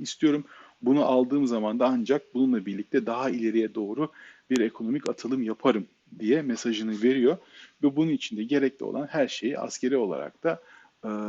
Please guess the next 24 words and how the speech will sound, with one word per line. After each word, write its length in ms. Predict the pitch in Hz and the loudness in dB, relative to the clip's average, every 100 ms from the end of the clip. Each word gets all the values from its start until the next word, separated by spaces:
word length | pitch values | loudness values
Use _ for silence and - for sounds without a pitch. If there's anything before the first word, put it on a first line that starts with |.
| 104 104 104 | -6 -6 -4
dışişleri 380 | 131 - 110 92 | -2 0 -2 -4
politikası 600 | - 92 - - - 104 | -6 -10 -10 -14 -12 -8
olarak 420 | 92 87 85 - | -6 -4 -6 -2
da 80 | 156 | -2
etki 360 | - 117 - | -2 -6 2
alanlarını 440 | 131 107 98 95 110 | 2 2 -2 -4 -2
arttırmak 500 | 117 - 120 110 98 | -2 -2 -6 -4 -6
amacıyla 640 | 92 82 90 101 151 139 _ 123 | -10 -10 -6 -4 -4 -6 _ 6
yapıyor. 420 | 127 - - - - - - _ _ _ _ _ _ _ - | 6 6 0 -4 -8 -20 -20 _ _ _ _ _ _ _ 2
Belki 260 | 143 139 143 | 6 6 2
hoşunuza 420 | 127 - 127 131 | -2 2 2 2
gitmeyecek 460 | 127 165 147 208 156 | 0 -2 -4 -2 2
ama 300 | 131 170 - _ 113 | 2 2 -2 _ -2
gerçekten 600 | 135 147 - - 113 165 _ _ _ _ - 110 | 0 0 -4 -4 -6 -6 _ _ _ _ -18 0
dış 200 | 160 - | 2 4
işleriyle, 640 | - - 104 95 98 165 233 - 113 | 0 -2 -4 -2 -2 -2 -4 -8 -6
e, 40 | 107 101 101 - | -4 -4 -6 -4
askeri 500 | 113 110 - 131 156 | -4 -4 -4 0 0
gücün 300 | 117 104 151 - | -2 -4 -6 -2
aynı 360 | 127 175 160 127 | 2 4 4 4
anda 220 | 107 101 | 2 -2
çalışmasıyla 880 | - 113 120 - 117 - 113 92 107 | -4 -4 -4 -4 -4 0 0 0 0
bu 120 | 98 | -2
işler 280 | - 101 | -2 -2